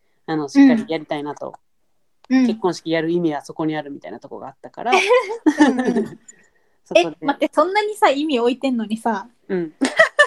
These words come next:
Speaker 1: 意味
Speaker 2: <laughs> 当日四時間前ぐらいに出来上がったみたいな感じ。
Speaker 1: うんうんうん。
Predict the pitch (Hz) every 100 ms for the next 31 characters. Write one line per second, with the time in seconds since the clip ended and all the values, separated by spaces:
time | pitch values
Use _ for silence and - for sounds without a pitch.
0 | - 494 269 339 - - 587 453 - 855
1 | 622 466 _ - - - - - - 285
2 | 254 247 262 240 214 220 226 220 214 208
3 | 156 143 - 143 139 131 131 - - 277
4 | 262 233 240 226 226 226 220